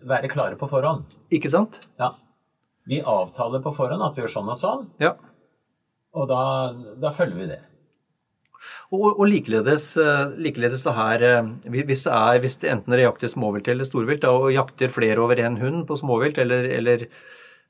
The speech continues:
Speaker 2: at en, en, eh, mann eller kvinne har, eh, har, eh, elgbikkjen eller rådyrhundene, altså, er det at vedkommende holder på hele året og trener disse bikkjene for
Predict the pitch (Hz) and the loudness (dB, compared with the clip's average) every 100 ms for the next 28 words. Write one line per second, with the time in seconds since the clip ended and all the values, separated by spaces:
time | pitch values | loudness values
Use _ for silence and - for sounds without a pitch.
0 | - - - 110 127 135 120 - 123 117 | -14 -8 -2 2 2 2 -2 -2 2 4
1 | 135 135 131 131 131 123 120 123 127 131 | 4 0 0 2 2 0 0 0 0 0
2 | 113 127 123 117 123 123 123 127 113 117 | 0 0 2 4 4 4 2 -2 -6 -2
3 | 123 120 120 117 117 117 139 120 104 104 | 0 2 0 -2 -4 -4 0 0 0 -6
4 | - 127 123 127 113 104 117 123 123 139 | -4 0 2 2 2 0 0 -2 -2 -2
5 | 170 135 143 - - - - 117 120 131 | -2 -2 -4 -6 -12 -16 -2 2 2 2
6 | 113 117 143 139 135 120 107 101 117 113 | 2 2 2 0 -2 -2 -2 -4 -8 -4
7 | 123 135 139 104 101 - 135 123 107 117 | -4 0 0 0 -4 -4 -2 -2 -2 -2
8 | 131 117 107 107 127 139 131 135 120 107 | -2 -2 -4 0 0 0 -2 2 2 0
9 | 123 117 - 127 - 123 127 120 120 | -4 -4 -6 -8 -8 -8 -2 2 2